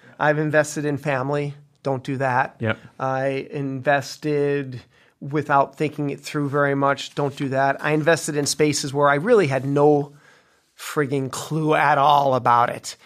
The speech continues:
Speaker 2: Yeah.
Speaker 1: And I just did it because, and don't do that. I invested in spaces because, um, someone I thought was smart invested there. And sometimes that's a good thing to do, but I didn't put enough thought into it.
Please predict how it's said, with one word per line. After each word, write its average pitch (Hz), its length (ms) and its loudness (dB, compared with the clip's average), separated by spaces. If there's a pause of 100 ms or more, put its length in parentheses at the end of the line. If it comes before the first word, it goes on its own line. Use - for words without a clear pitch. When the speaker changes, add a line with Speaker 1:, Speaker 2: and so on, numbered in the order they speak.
(260)
Speaker 2:
Yeah. 143 80 -2 (260)
Speaker 1:
And 135 200 0
I 131 200 0
just 131 320 -4
did 123 200 -2
it 139 380 -6
because, 123 680 -4
and 131 260 -6
don't 131 240 -4
do 151 140 -4
that. 127 420 -4 (280)
I 135 80 0
invested 170 320 2
in 165 60 -2
spaces 151 380 -2
because, 147 800 -2 (480)
um, 143 420 2 (440)
someone 170 300 2
I 160 60 2
thought 170 240 2
was 156 100 -8
smart 185 300 2
invested 135 440 -4
there. 67 180 -4
And - 160 -12
sometimes 208 480 -6
that's 214 240 -2
a 190 40 -8
good 180 220 -6
thing 175 160 -2
to 170 100 -6
do, 190 240 2
but 156 120 -2
I 143 80 2
didn't 151 180 -6
put 156 120 -4
enough 156 240 0
thought 160 200 2
into 135 260 -8
it. - 240 -14